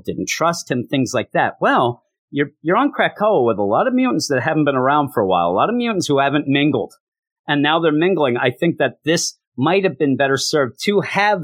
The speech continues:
that point come up again. Use the fact that it was overdone before for Kid Cable to say,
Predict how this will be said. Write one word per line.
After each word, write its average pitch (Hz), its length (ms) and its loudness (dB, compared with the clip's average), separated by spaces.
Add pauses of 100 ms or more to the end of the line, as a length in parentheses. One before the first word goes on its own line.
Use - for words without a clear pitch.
(120)
that 135 300 0
point 170 380 -2
come 127 220 -2
up 160 180 -2
again. 131 600 0 (260)
Use 220 480 0
the 175 100 0
fact 123 400 -2
that 127 80 2
it 127 80 -6
was 131 160 -2
overdone 139 540 0
before 180 500 -2
for 208 240 0
Kid 143 300 -4
Cable 202 280 0
to 131 80 2
say, 123 420 0